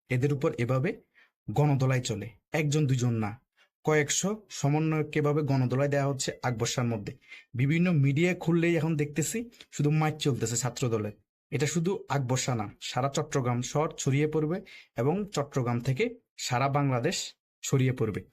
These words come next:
চট্টগ্রাম প্রথমে স্টার্ট করে, পরে গিয়ে সারা বাংলাদেশ ছড়িয়ে পড়ে। ধন্যবাদ ছাত্র দলকে।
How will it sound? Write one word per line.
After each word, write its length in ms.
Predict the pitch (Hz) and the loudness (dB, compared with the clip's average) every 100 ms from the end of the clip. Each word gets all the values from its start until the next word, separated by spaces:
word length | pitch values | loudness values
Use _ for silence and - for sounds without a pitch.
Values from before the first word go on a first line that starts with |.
| _ _ _ | _ _ _
চট্টগ্রাম 520 | - 226 156 147 131 127 | -4 -2 0 2 2 0
প্রথমে 400 | 123 - 165 160 | -2 0 0 0
স্টার্ট 360 | - 147 147 | 0 -2 -2
করে, 280 | - 196 247 - _ | -2 -2 -2 -10 _
পরে 220 | 143 135 123 | 0 2 2
গিয়ে 160 | 117 | -2
সারা 240 | - 127 131 | -2 -2 0
বাংলাদেশ 400 | 127 117 113 - | 0 0 -4 -2
ছড়িয়ে 260 | 117 117 | 0 0
পড়ে। 200 | 113 104 - - - _ 98 | -4 -8 -10 -20 -20 _ 0
ধন্যবাদ 420 | 139 156 156 156 | 2 2 0 -2
ছাত্র 260 | 143 160 | -4 -2
দলকে। 420 | 151 151 143 196 | 2 2 0 -4